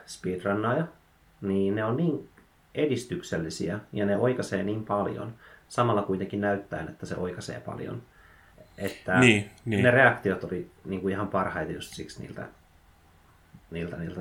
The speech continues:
Speaker 1: pelintekijöiltä, että käytettiinkö me oikeasti neljä vuotta tohon juttuun, mistä se meni kolmessa sekunnissa läpi?
Speaker 2: Jep, jep.
Speaker 1: Ja itse asiassa toinen, mikä kestää varmaan alle minuutin, mut Getting Over It.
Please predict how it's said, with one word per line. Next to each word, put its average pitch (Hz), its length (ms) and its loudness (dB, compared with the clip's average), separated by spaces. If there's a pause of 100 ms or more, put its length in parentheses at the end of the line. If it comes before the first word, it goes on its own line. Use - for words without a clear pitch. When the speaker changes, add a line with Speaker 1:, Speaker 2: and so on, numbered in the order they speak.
(120)
Speaker 1:
pelintekijöiltä, - 640 -10
että - 240 -16 (720)
käytettiinkö 113 420 -2
me 123 60 2
oikeasti 120 340 0
neljä 110 240 4
vuotta 85 260 -6
tohon 90 240 -8
juttuun, 85 340 -8
mistä 82 180 -8
se - 80 -10
meni 85 120 -10
kolmessa 90 380 -6
sekunnissa - 500 -10 (100)
läpi? - 180 -10 (360)
Speaker 2:
Jep, 110 320 4 (240)
jep. 107 180 0 (1080)
Speaker 1:
Ja 131 220 2 (260)
itse 165 280 2
asiassa 123 640 4 (120)
toinen, 151 300 4
mikä 110 300 2
kestää 110 500 2 (320)
varmaan 123 320 2
alle 117 180 0
minuutin, 151 680 2
mut - 300 -4
Getting - 300 2
Over 113 400 2
It. - 280 -12